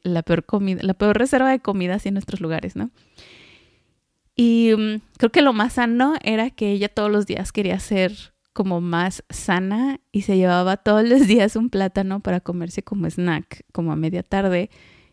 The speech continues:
Y siempre lo abandonaba y un día le dije así de que, "¿Puedo?". Y me dijo, "Sí", de que me había hartado de comer galletas y <laughs> empecé a comerme un plátano todos los días. Eso era como mi, uy, guau.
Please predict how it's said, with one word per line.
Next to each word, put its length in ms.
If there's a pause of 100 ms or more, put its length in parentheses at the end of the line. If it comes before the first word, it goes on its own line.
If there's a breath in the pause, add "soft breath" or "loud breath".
Y 220
siempre 320
lo 80
abandonaba 520
y 80
un 80
día 120
le 120
dije 160
así 140
de 100
que, 100
"¿Puedo?". 500
Y 40
me 120
dijo, 220
"Sí", 200
de 120
que 100
me 100
había 120
hartado 260
de 60
comer 240
galletas 640
y 80
<laughs> 100
empecé 200
a 40
comerme 400
un 140
plátano 440
todos 220
los 120
días. 280
Eso 200
era 140
como 220
mi, 280
uy, 220
guau. 320